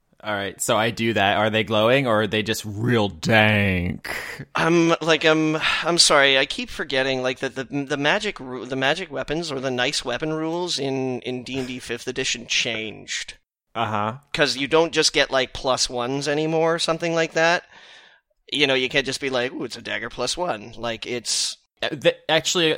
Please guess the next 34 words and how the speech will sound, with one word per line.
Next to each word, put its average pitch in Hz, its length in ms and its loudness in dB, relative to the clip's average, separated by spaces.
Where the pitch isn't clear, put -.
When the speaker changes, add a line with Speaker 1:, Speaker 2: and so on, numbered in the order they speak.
Speaker 1:
what 147 120 4
it 143 100 0
says 147 240 2
is 131 60 -10
basically 127 400 0
that's 113 240 0
a 117 60 0
lot 110 300 2
rarer 107 460 0
because 107 220 -6
of 98 160 -8
bounded 104 340 -2
accuracy. 120 640 -4
Like, 107 140 -2
a 101 40 -8
plus - 300 -6
one 107 160 -4
is 101 80 -12
kind 110 160 -4
of 98 80 -8
a 95 60 -10
bigger 104 260 -4
deal, 107 300 -2
but 160 100 -2
it's 175 120 -8
still 127 200 0
a - 60 -6
thing 101 320 -4
if - 100 -12
you 95 80 -8
want 104 140 -6
it - 80 -14
to 107 80 -14
be. 104 260 -8